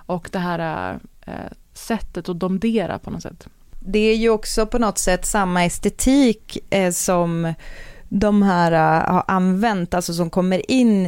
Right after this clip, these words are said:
Speaker 2: i, det förekom ju svärd, eh, när de gick in i Kapitolium,
Speaker 1: Mm.
Speaker 2: liksom.
Speaker 1: Nej, men
Speaker 2: Det
Speaker 1: så är
Speaker 2: förekom
Speaker 1: det
Speaker 2: diverse rekvisita. Jag längtar tills vi, eh, ska prata om det. <laughs>
Speaker 1: Nej, men go
Speaker 2: Hinta.
Speaker 1: there. Alltså, jag menar verkligen det, att,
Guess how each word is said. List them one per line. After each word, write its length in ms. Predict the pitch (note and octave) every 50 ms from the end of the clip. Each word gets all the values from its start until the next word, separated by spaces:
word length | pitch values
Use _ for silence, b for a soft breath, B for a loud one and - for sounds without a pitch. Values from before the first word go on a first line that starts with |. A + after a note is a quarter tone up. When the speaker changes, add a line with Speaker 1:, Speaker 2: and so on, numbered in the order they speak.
| - -
Speaker 2:
i, 300 | F#3+ F3+ F3 E3+ E3 E3+
det 60 | G3
förekom 840 | F#3+ - - A3+ G#3 F#3+ F#3+ F3+ F3+ F3+ - - B3 B3 A#3 G#3+ G3
ju 240 | F3+ F3 E3+ D#3 - -
svärd, 640 | - - - D#3+ D#3 C#3+ G2+ G2 G2 E3 F3 E3 E3 - - - - - - - -
eh, 140 | F3 E3 E3
när 260 | F3+ F3+ E3+ D#3+ D#3+
de 180 | D3+ D#3+ D#3+ D#3+
gick 180 | D#3+ D#3+ -
in 220 | F#3+ F#3+ E3+ D#3+ D#3+
i 40 | D#3+
Kapitolium, 640 | - - A3+ A3 G#3 - E3+ E3 E3 - - -
Speaker 1:
Mm. 60 | - - - - - -
Speaker 2:
liksom. 300 | - - - - - - - - - - - - - - B B B B B
Speaker 1:
Nej, 80 | C4+ C#4
men 80 | D4 D4
Speaker 2:
Det 40 |
Speaker 1:
så 100 | - D4
är 40 | D#4+
Speaker 2:
förekom 240 | D#4 C4+ C#4+ E4 A3
Speaker 1:
det 60 | G#3+
Speaker 2:
diverse 500 | G3+ G#3 G3+ G#3 G3 - - - D4+ D4
rekvisita. 640 | B3+ A3+ - - F#3+ F#3 - - E3+ - - E3 E3+
Jag 140 | F#3 G3+ G#3
längtar 260 | G#3 G3+ G3 - G#3
tills 260 | G#3 - F#3 E3+ - F3
vi, 260 | E3 D#3+ D#3 D#3 - - - -
eh, 140 | - E3+ E3+
ska 160 | - - E3+
prata 280 | - - E3 E3 - E3
om 140 | F3 F3+
det. 280 | F3+ G3 D#3+ D#3 - - - -
<laughs> 680 | - - - G#3+ G3 - - - - - - - - -
Speaker 1:
Nej, 120 | C4+ D4+
men 140 | D4+ D#4 C4
go 160 | - D4 E4 G4 G4+
Speaker 2:
Hinta. 140 | E4+ A3 G3+
Speaker 1:
there. 120 | F#3 F#3 F3+ B B B E4 C4+ B B B B
Alltså, 160 | - A#3+ C#4
jag 100 | D#4 D4+
menar 320 | D4+ E4+ F4 D#4 D4 D#4+ F4
verkligen 320 | F#4+ F4+ - - C4 A3
det, 80 | G3+ F#3
att, 140 | F#3 -